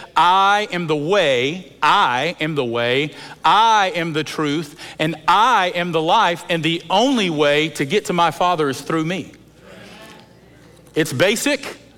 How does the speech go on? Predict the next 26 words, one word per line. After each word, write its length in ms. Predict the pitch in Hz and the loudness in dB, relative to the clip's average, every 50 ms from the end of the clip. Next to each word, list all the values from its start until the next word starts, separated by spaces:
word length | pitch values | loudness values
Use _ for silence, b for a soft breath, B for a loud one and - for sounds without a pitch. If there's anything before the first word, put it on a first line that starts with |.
| - - - | -20 -14 -4
but 140 | - 143 170 | 0 0 2
it's 180 | 175 170 175 - | 0 0 -4 -6
truth. 460 | - - - - 240 208 165 135 - | -8 -4 -2 0 0 0 0 0 -2
It's 140 | 156 - - | -2 -2 0
absolute 580 | 175 180 208 233 208 - - 226 220 226 208 | 0 2 2 0 -2 -2 -4 -2 -2 -2 -4
truth, 320 | - - 233 226 196 175 - | -4 -4 -2 -2 -2 -2 -2
and 200 | 180 170 165 165 | -4 -4 -2 -2
we 140 | 190 214 214 | -2 -2 -2
have 360 | 180 - 190 202 220 208 - - | -2 0 0 0 0 0 -2 0
to, 220 | 208 180 170 156 B B B B B B B B B B - | 2 2 2 0 B B B B B B B B B B 0
Israel 480 | 196 226 214 175 226 233 226 220 208 | 0 0 2 2 2 2 4 4 2
is, 120 | 180 170 - | 0 0 0
is, 220 | - 180 180 170 | 0 0 0 0
is, 440 | - 180 175 180 - 180 175 180 170 | 0 0 0 2 0 -2 -2 0 0
God 160 | 180 190 208 | 2 2 2
is 140 | 202 170 135 | 0 -2 -2
no 200 | 175 185 190 196 | 0 0 2 2
respecter 480 | 208 196 - - - 220 196 - - 180 | 0 -2 -2 -2 0 -2 0 0 0 -2
of 140 | 160 - | -2 -2
persons 440 | - - 208 196 - - 156 147 127 | 0 0 0 0 0 -2 -4 -4 -4
when 100 | 147 160 | -4 -4
it 120 | 156 - - | -4 -4 -4
comes 180 | 175 170 147 | -4 -4 -2
to 80 | 131 156 | -2 -2
this 180 | 139 147 127 | -2 -4 -4
book. 380 | - 151 180 160 113 - - - | -4 -2 -2 -2 -4 -6 -10 -16